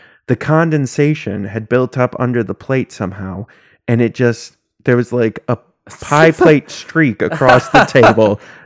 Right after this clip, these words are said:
Speaker 1: and my pie was on the floor. And I was like, "I can't believe," and I was thinking to myself at the time, "For those of you that believe in ghosts, would you have attributed that to the specter in your home?"
Speaker 2: Oh, absolutely.
Speaker 1: Yeah.
Speaker 2: <laughs> Yeah, a hundred percent.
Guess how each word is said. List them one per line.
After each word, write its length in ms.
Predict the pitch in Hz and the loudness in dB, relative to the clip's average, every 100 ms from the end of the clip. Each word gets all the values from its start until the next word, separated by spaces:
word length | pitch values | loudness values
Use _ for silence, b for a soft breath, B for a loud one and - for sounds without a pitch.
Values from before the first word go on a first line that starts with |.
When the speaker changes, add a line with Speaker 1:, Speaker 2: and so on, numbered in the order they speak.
| b | b
Speaker 1:
and 140 | 110 | -2
my 160 | 107 101 | 0 -2
pie 340 | - 110 110 | -4 -6 -4
was 180 | 120 110 | -4 -4
on 140 | 104 | -6
the 80 | 113 | -8
floor. 420 | - - 98 101 - | -10 -12 -12 -10 -6
And 160 | 123 | -2
I 60 | 123 | 0
was 120 | 120 | 0
like, 300 | 127 110 _ _ _ _ _ _ _ _ _ _ - | -2 -4 _ _ _ _ _ _ _ _ _ _ -10
"I 100 | 110 | -8
can't 280 | 104 107 90 | -6 -10 -12
believe," 240 | - 104 - | -14 -16 -10
and 160 | - 151 | -2 0
I 60 | 160 | 2
was 140 | 156 | 0
thinking 260 | 214 220 175 | -2 -2 -2
to 60 | |
myself 440 | 127 113 - 120 - | -4 -6 -6 -8 -8
at 100 | - | -12
the 60 | |
time, 440 | - 123 117 110 - | -10 -6 -4 -4 -6
"For 120 | - | -6
those 260 | 131 143 151 | -2 -2 -2
of 140 | 117 | -4
you 100 | 127 | -4
that 160 | 117 110 | -2 -2
believe 320 | 113 113 110 | -4 -4 -4
in 100 | 104 | -6
ghosts, 440 | 160 165 110 - - _ _ _ | -4 -2 -2 -6 -20 _ _ _
would 180 | 131 123 | -2 2
you 120 | 175 | 2
have 140 | 165 113 | 0 -2
attributed 640 | - 170 156 110 117 110 | -6 -4 -2 -2 -2 -2
that 260 | 113 104 - | -2 -2 -6
to 100 | 107 | -6
the 120 | 107 | -6
specter 600 | - - 156 - 113 107 | -6 -8 -8 -6 -4 -2
in 160 | 113 113 | -4 -4
your 140 | 110 | -4
home?" 440 | 104 170 110 87 110 - | -4 -4 -2 -6 -8 -6
Speaker 2:
Oh, 180 | 120 92 | -4 -4
absolutely. 500 | - 95 90 98 131 | -8 -14 -12 0 4
Speaker 1:
Yeah. 100 | 214 | 6
Speaker 2:
<laughs> 140 | 220 | 6
Yeah, 640 | 226 - 233 185 156 156 156 | 6 6 6 8 6 6 6
a 20 | |
hundred 200 | 160 151 | 4 2
percent. 120 | 143 | 2